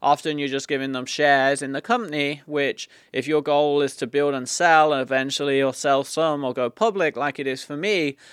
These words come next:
for them, they could walk away with hundreds of thousands, if not millions of dollars from it. And for you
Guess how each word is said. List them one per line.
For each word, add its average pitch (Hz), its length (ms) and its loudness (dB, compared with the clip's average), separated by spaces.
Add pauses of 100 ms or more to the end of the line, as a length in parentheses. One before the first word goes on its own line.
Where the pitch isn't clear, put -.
(160)
for - 180 -4
them, 160 300 6
they 147 140 2
could 143 260 -6
walk 135 280 -2
away 139 220 2
with 131 160 -2
hundreds 151 380 -4
of 139 80 -4
thousands, 139 520 0
if 135 120 -8
not 131 160 -8
millions 139 380 -8
of 120 80 -8
dollars 180 420 2
from 143 260 -2
it. 135 220 0 (280)
And 131 240 -6
for 139 320 -2
you 156 560 4